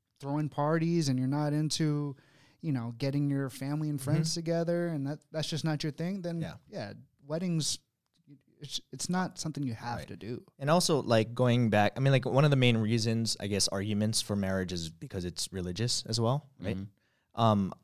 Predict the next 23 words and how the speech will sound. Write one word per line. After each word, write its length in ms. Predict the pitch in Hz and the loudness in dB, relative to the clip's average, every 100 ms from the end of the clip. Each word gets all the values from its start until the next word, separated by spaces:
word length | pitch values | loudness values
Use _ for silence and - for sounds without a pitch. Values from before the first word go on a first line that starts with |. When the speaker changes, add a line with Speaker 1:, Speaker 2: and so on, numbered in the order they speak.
| - | -4
Speaker 2:
which, 200 | 165 170 - | 2 2 4
I 60 | |
mean, 260 | 156 156 147 | 6 6 8
like, 140 | 139 | 6
I, 100 | 127 123 - | 6 4 0
I 100 | 113 - _ _ - | 0 -2 _ _ -2
get 220 | - - | 0 6
that. 300 | 123 139 - _ _ _ _ | 6 6 -2 _ _ _ _
Uh, 220 | 117 110 104 | 4 4 8
it 120 | 143 | 8
is, 160 | 196 104 | 8 8
right? 200 | 104 123 | 4 4
It's 140 | 104 | 2
a 140 | 101 104 | 0 2
religious 540 | 107 110 113 95 - - _ | 2 2 2 0 -2 -8 _
Speaker 1:
It 80 | 165 | 2
can 160 | 220 | 6
Speaker 3:
Yeah. 160 | 175 113 | 8 6
Speaker 1:
be. 60 | 85 | 6
Speaker 2:
thing. 300 | 117 165 185 - | 4 4 0 -2
Speaker 3:
Yeah. 180 | 113 98 120 120 | 2 4 4 4
Speaker 2:
Um, 160 | 113 107 - _ _ _ _ | 2 -4 -10 _ _ _ _
if 140 | - | -4